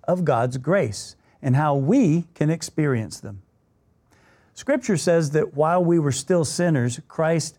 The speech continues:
died for us. Notice what the Bible says in John three sixteen.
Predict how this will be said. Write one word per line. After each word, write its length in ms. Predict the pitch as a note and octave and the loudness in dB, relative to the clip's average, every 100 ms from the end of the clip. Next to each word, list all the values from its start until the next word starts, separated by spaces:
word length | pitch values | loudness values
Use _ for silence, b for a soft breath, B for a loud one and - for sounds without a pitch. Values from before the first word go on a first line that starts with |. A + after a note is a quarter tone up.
| C3 | -6
died 400 | C3+ C3+ C#3 C3 | -2 0 0 -2
for 220 | C3 B2 - | -4 -4 -2
us. 520 | G#2+ G2 - - - _ _ _ b b b b | -4 -4 -10 -14 -16 _ _ _ b b b b
Notice 440 | C3+ D#3 F3 E3 E3 | -2 2 2 0 -2
what 140 | E3+ | -2
the 60 | C#3+ | 0
Bible 300 | C#3+ D#3 D3 | 0 0 0
says 300 | - C3 C#3 | 0 0 0
in 140 | B2+ | 0
John 340 | A#2+ C3+ C#3 C3 | 2 0 0 0
three 360 | D3 E3+ C#3+ | 0 0 0
sixteen. 680 | B2+ D3+ - - F3 B2 | -2 -4 -4 -2 0 0